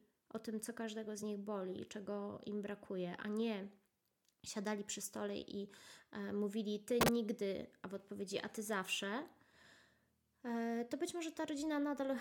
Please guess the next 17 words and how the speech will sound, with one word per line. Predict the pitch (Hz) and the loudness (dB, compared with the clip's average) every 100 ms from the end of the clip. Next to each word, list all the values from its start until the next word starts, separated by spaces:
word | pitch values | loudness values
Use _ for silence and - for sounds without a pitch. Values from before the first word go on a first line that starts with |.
| - - - 262 | -2 -6 -2 2
nadal | 277 262 254 | 4 4 2
by | 240 | 0
funkcjonowała. | 247 240 247 233 226 214 - - - | 0 0 0 0 0 0 -4 -6 -2
Mm, | 226 226 240 240 233 233 233 233 233 - - | 2 4 4 4 4 4 4 2 0 -6 -6
szczerze | - 311 320 | -2 0 2
Wam | 285 | 2
powiem, | 294 302 277 | 2 2 2
że, | 254 254 247 - - - | 2 0 -4 -16 -16 -4
e, | 226 226 | 0 0
w | 226 | 0
sprawach, | - 277 285 269 | -2 0 0 0
w | |
których, | - - 240 240 - | -2 0 0 0 0
e, | 233 226 226 | 2 2 0
orzeka | 226 240 254 240 | 0 0 0 0
się | 240 | 0
winę, | 233 262 208 | 2 2 2